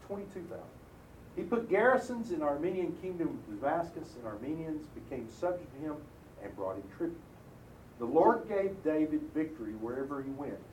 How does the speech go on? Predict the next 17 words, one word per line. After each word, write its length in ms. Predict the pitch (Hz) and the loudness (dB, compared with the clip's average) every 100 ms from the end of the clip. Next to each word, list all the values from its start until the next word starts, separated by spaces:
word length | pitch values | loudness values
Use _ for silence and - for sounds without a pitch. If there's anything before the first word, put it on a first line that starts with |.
| - - - - - | -18 -18 -20 -20 4
David 400 | 165 190 220 220 | 8 8 4 -4
took 260 | - 247 - | -6 -6 -6
the 60 | - | -8
gold 480 | 143 175 247 240 - - | 4 8 8 4 -8 -6
shields 480 | 262 277 233 - - | 0 6 6 4 -4
that 100 | 123 | -4
belonged 340 | 139 151 151 | 4 4 4
to 60 | 147 | 0
the 60 | |
officer 340 | 156 220 170 131 | 0 0 -4 -8
of 60 | 117 113 | -8 -6
Hadadezer. 440 | 120 117 113 117 | -2 -2 -4 -6
Now 340 | 120 117 - - | -6 -6 -8 -6
that 160 | 233 | -4
Hadadezer 680 | 220 226 208 233 190 - - | -2 0 0 -2 -4 -6 -4
guy 160 | - - | -6 -8
was 220 | - | -10